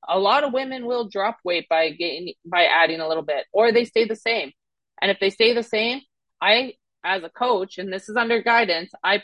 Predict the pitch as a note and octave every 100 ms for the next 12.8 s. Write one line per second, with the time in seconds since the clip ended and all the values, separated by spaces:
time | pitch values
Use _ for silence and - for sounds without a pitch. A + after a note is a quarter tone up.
0 | - A3+ A3 - G3+ F#3+ G3 F#3+ F#3 F#3
1 | - F3 F3 E3 _ _ _ _ _ _
2 | - G3 F#3+ D#3+ D3+ _ _ G3 G3+ G3+
3 | G3+ F#3 F3 F#3+ F#3 F3+ F3 - F3 E3
4 | E3+ F3 E3+ D#3+ D#3 D3 D3 F#3+ - -
5 | - - - - - G#3 E3+ - - _
6 | _ - G3+ G3 G#3+ B3 B3 A#3 A#3+ A3+
7 | A3+ A3 A3 A3 G3+ F#3+ F3 F3 - C#4+
8 | B3 - B3+ A3+ - C4 - C4+ B3 B3+
9 | A#3+ A#3 A3+ A#3 A3+ G#3 - C4+ A3+ G#3+
10 | - _ _ _ _ A#3+ C#4+ D4 C4+ B3
11 | A#3 A#3+ A#3 A#3 - F#4 - D4 A#3+ A3+
12 | _ _ - G#3+ G#3+ G#3 G#3